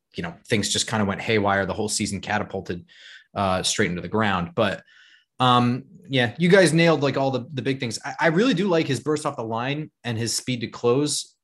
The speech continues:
Uh, he also looks really good on, uh, tackle and stunts. I think he looks really nice moving to the inside, gets there really fast.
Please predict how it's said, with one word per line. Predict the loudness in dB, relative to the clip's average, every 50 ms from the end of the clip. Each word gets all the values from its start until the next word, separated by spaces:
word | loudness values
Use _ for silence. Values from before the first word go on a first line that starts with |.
| _ -4
Uh, | -2 0 0 0 -2 -4 -2
he | 0 0 2
also | 2 2 0
looks | -2 -2 -2 -4
really | -4 -4 -2
good | -2 0 0
on, | 0 -2 -2 -4 -6 -8 -10 _
uh, | -10 -8 -8 -8
tackle | -6 -4 -4 -2 -2 -2 -2
and | -2 -2 0 0
stunts. | -2 -2 -2 -2 -2 -2 -2 -4 -6 -6 -6 -12 _ _ _ _
I | -14 -8
think | -6 -6 -4 -2
he | 0
looks | 0 0 0 0
really | -2 -2 0 0
nice | 0 0 -2 -2 -2
moving | -4 -2 -2 -4 -6
to | -6
the | -8 -8 -8
inside, | -6 -4 -4 -2 -2 -2 -2 -2
gets | -4 -6 -2 0
there | -2 -2 -2 -2 2
really | 6 6 6 6 4 0
fast. | -2 -4 -2 -2 -2 -2 -4 -8 -12